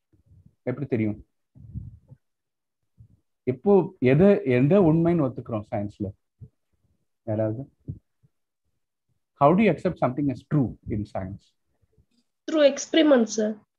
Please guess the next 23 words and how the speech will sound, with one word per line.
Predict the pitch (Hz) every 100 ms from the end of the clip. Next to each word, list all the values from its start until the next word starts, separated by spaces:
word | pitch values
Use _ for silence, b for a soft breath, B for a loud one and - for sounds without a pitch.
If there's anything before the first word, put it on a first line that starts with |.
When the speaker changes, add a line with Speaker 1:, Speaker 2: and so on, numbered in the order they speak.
| _ _ _ -
Speaker 1:
Through | 139 175 120
experimental | - 143 139 143 139 240 269
verification. | 123 131 - 113 - - _ _ _ _ _ _ -
ஆ? | 262 - _ _ _ 85 -
Actually, | 143 143 - 233 196 175
எக்ஸ்பெரிமெண்ட்ஸ் | - 220 220 208 196 - - - _ _ _ _
என்ன | 135 185
பண்ணும்? | 208 180 165 156 - _ _ - -
நம்ம | 135 139
சொன்னது | 165 160 233 208
பொய்யா | 160 147 175 185
இல்லை? | 135 113
It's | 113 180
called | 185
falsification. | 156 143 156 190 165 - 107 - - _ _ _ - - - 104
Right? | 151 - _ - - - -
You | 139
can | 131 120
falsify | 131 147 208 285 285 202 -
things | 240 262 -
through | 147 107
experiment. | - 98 90 82 - - - _ _
You | -